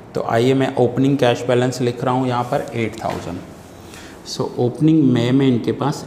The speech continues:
एट थाउजेंड पड़ा हुआ है। अब हम सम को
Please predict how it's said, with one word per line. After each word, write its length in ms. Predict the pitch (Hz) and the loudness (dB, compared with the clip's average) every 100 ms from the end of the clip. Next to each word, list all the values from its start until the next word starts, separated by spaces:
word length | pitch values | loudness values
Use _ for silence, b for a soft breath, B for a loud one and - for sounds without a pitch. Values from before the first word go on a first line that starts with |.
| - | -2
एट 220 | 123 - - | -2 -2 -6
थाउजेंड 360 | 87 92 135 202 - - - - | -6 -4 -4 -6 -8 -16 -18 -4
पड़ा 180 | 101 180 | -2 -2
हुआ 380 | - - 85 78 | -6 -8 -6 -8
है। 140 | - - - - - - - - B B B B - | -10 -14 -16 -20 -20 -20 -20 -20 B B B B -2
अब 100 | 135 | 0
हम 200 | 139 147 | 2 2
सम 240 | 147 127 117 | 2 0 0
को 120 | 151 | 0